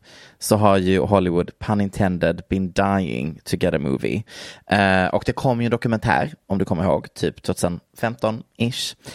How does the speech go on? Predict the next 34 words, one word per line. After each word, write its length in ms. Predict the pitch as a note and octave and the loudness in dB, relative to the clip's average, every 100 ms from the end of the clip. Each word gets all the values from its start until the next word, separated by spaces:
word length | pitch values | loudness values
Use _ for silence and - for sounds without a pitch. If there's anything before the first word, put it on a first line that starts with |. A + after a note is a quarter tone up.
| - - - | -20 -10 2
Eh, 320 | G#2 G2 F#2 - | 4 4 2 2
och 160 | - | -2
den 440 | G#2 G2 A2+ G#2+ G#2+ | -2 0 2 2 2
var 80 | G2 | 2
ju 80 | F#2 | 2
kritikerbelönad. 840 | - G#2 - F2+ F2+ F2 D2 - | 0 -2 -2 -2 0 0 -2 -4
Det 100 | - F#3+ | -4 -2
gick 340 | F#3+ - - | -2 -4 -12
väldigt 320 | - F#2 - - | -4 -4 -4 -4
bra 180 | - - | -2 -2
för 100 | - | 0
den, 280 | A#2+ D3+ - | 0 0 -8
så 140 | - G2+ | -4 -2
att 120 | F#2+ - - | -2 -10 -10
Hollywood 460 | - G2 F#2+ F#2 - | 0 2 2 0 -4
fick 280 | - - - | -8 -8 -8
blodad 480 | - F#2+ F2+ F2 - - _ | -12 -4 -2 0 -4 -6 _
tand. 500 | - D3 C#3 C#3+ D3 - - - - - - - | -2 0 2 0 -4 -8 -16 -18 -16 -16 -18 2
Och 280 | A#2+ A#2+ - | 2 2 -4
det 100 | A2+ | -4
här 240 | A#2+ D#3 D3 | -2 0 -2
projektet 440 | D3 C#3 - A2 | 0 -2 -2 -2
har 220 | A#2 G#2 | 4 4
likt 380 | G2+ G2+ - - | 4 2 0 -8
filmen 320 | - A2 B2 G#2+ | -4 2 4 2
jag 120 | F#2 | 2
pratade 320 | G#2 G#2 G2 | 0 2 2
om, 160 | F#2+ F2 _ _ _ _ _ _ _ | 2 -2 _ _ _ _ _ _ _
ska 180 | - G#2+ | -4 -4
tydligen 220 | - F2+ | 0 -2
bli 100 | F2+ | -2
filmrecensent 1500 | - G2+ G2+ G2 - - F#2+ - E2 D#2 - - F2+ F2 - | -2 -2 0 -2 -6 -10 -8 -6 -6 -6 -10 -4 -4 -4 -6
or 100 | - | -2
whatever, 360 | F2+ F#2 F2+ G#2 | 0 0 2 0